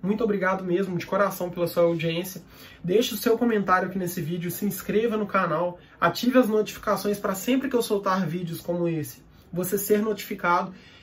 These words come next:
E é isso, você pode também dar, é, dar sugestões no comentário aí de outros vídeos, colocar dúvidas. Eu sempre faço vídeos aí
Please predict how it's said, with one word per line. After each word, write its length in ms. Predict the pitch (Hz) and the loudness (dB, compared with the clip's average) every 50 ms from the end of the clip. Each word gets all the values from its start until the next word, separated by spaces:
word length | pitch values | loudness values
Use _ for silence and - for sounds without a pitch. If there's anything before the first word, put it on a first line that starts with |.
| - - - - - | -20 -20 -12 -4 2
E 60 | 220 | 4
é 100 | 254 302 | 6 6
isso, 300 | 269 214 175 - - 170 | 6 4 2 2 -2 -4
você 220 | 165 180 170 202 | -4 -2 0 -2
pode 380 | 180 - 190 202 208 196 190 190 | 0 4 6 6 6 6 2 2
também 520 | - 202 202 196 190 185 180 175 170 - - - - - - - - - | 2 2 4 4 4 4 2 2 0 -2 -6 -16 -20 -20 -20 -20 -16 -6
dar, 540 | 175 170 170 185 202 226 247 233 - - - - - _ _ _ _ - | -2 2 4 6 6 4 4 2 -2 -10 -18 -20 -20 _ _ _ _ 2
é, 560 | 175 170 170 165 165 160 160 160 151 151 147 147 - - - - _ _ _ _ _ _ - - - - _ _ - - - _ - - - | 4 4 4 4 2 2 0 0 0 -2 -4 -6 -10 -16 -20 -20 _ _ _ _ _ _ -20 -20 -20 -20 _ _ -20 -20 -20 _ -20 -10 -4
dar 140 | - 196 190 | -2 -2 -2
sugestões 720 | - - 214 202 208 247 233 226 - - 208 226 240 262 254 | 0 0 2 4 6 6 6 6 4 2 2 6 6 6 6
no 100 | 240 233 | 4 2
comentário 560 | - 226 220 208 202 190 196 185 185 196 185 | 2 2 2 2 2 6 6 6 6 6 4
aí 60 | 185 | 0
de 120 | 170 156 190 | 2 4 4
outros 360 | 202 233 247 240 240 202 160 | 4 4 4 0 -2 -2 -4
vídeos, 480 | 151 175 185 208 202 165 165 131 - | -4 -4 -4 -4 -4 -4 -6 -8 -8
colocar 440 | - - 180 180 180 185 196 196 170 | -4 0 0 0 2 4 2 2 2
dúvidas. 440 | 151 165 - 190 180 165 165 165 156 | 2 0 -2 -2 -2 -4 -4 -2 -2
Eu 120 | 170 165 | -2 -2
sempre 320 | 165 - - 202 208 208 208 | -2 -2 -2 -2 -2 -2 -2
faço 380 | - - 185 185 170 - 175 | 0 2 2 4 2 0 -2
vídeos 340 | 165 165 175 170 156 160 151 | -4 -4 -4 -4 -4 -4 -2
aí 240 | 165 160 151 147 127 | -2 -2 -2 -2 -4